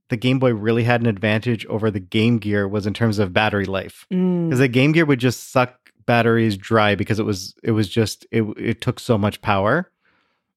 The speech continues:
Speaker 1: And whereas you could actually get through, for example, Zelda on your Game Boy on one set of batteries.
Speaker 2: Okay.
Speaker 1: And partially as a way to prove this, Nintendo came up with this weird promotional campaign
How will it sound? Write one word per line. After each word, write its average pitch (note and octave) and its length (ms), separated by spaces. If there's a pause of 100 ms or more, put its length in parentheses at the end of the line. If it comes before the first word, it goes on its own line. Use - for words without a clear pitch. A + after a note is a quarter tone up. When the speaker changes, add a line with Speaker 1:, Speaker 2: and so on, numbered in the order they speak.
(220)
Speaker 1:
And A2+ 360
whereas B2 320
you A2+ 60
could B2+ 160
actually C3+ 260
get A#2+ 280
through, B2 500 (240)
for B2 60
example, A2+ 600 (540)
Zelda A#2 540 (760)
on B2+ 220
your C3 100
Game B2 260
Boy A2+ 220
on A2 460
one A2 160
set A2 160
of G#2 60
batteries. G#2 520
Speaker 2:
Okay. D3+ 320 (880)
Speaker 1:
And D3+ 140
partially A#3+ 400
as A#3 100
a F#3 60
way E3+ 140
to D#3 100
prove F#3+ 400
this, C3 340 (180)
Nintendo E3+ 380
came A#3 140
up G3 100
with F3 120
this D3 240
weird E3 520 (120)
promotional D#3 500
campaign D#3 880